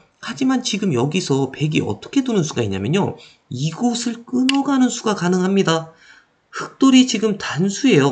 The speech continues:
어쩔 수 없이 이곳 잡아야 된다는 이야기인데요. 지금처럼 단수를 치게 되면 이곳을 연결하더라도 지금처럼 또다시 단수 치게 돼요. 여기 있는 흑돌 모두 잡혀 실패가 됩니다.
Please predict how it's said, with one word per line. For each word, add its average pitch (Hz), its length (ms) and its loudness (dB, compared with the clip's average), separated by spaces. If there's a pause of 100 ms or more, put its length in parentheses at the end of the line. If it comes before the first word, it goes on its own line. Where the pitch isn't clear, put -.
(120)
어쩔 202 260 2
수 - 100 -2
없이 - 180 -4
이곳 160 280 -2
잡아야 202 440 -4
된다는 208 420 0
이야기인데요. 117 320 2 (420)
지금처럼 185 540 -2
단수를 151 320 -4
치게 - 280 0
되면 120 360 0 (340)
이곳을 160 440 -2
연결하더라도 151 960 -2
지금처럼 202 600 -6
또다시 196 340 -6
단수 156 260 -6
치게 147 240 0
돼요. 127 260 0 (460)
여기 101 300 -4
있는 147 200 2
흑돌 - 400 -10 (340)
모두 117 400 -2
잡혀 147 400 -2 (180)
실패가 - 560 -8
됩니다. 107 560 -8